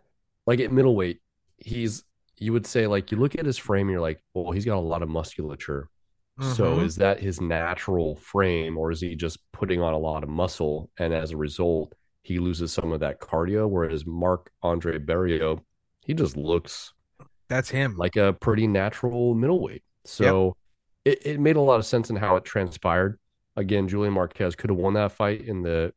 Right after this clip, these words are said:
Speaker 1: in the early stages of the f-, uh, of, of round one, but
Speaker 2: That tank.
Speaker 1: once it got be-, well, once it got beyond that, he, he, he gassed out.
Speaker 2: Yep. Yeah, he thoroughly did. Uh, man, Vivian Araujo, uh,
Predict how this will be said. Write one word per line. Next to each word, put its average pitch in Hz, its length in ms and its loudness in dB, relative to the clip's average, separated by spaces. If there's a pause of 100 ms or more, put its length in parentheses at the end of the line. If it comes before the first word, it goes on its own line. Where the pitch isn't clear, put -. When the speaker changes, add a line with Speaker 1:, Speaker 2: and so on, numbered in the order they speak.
Speaker 1:
in 92 100 -2
the 87 80 2
early 98 320 0
stages 123 400 2
of 127 120 2
the 127 80 -2
f-, - 140 -16 (200)
uh, - 40 2
of, 117 380 2 (160)
of 113 220 -2
round 117 260 4
one, 123 260 4
but 95 300 -4 (800)
Speaker 2:
That 110 180 -8
tank. 147 480 -2
Speaker 1:
once 110 220 -4
it 123 60 2
got 98 240 2
be-, 95 120 0
well, 101 80 -4 (120)
once 95 220 0
it 120 40 -8
got 98 180 0
beyond 85 340 0
that, 76 180 -4
he, 87 240 -8
he, 95 300 -6
he 92 120 -4
gassed 80 400 -2
out. 82 140 -8 (460)
Speaker 2:
Yep. 95 200 -10 (540)
Yeah, 98 240 -12
he 104 100 -10
thoroughly 98 380 -12
did. 95 260 -12 (1400)
Uh, 135 520 2
man, 131 360 0
Vivian 147 880 0 (540)
Araujo, 131 840 2
uh, - 160 -4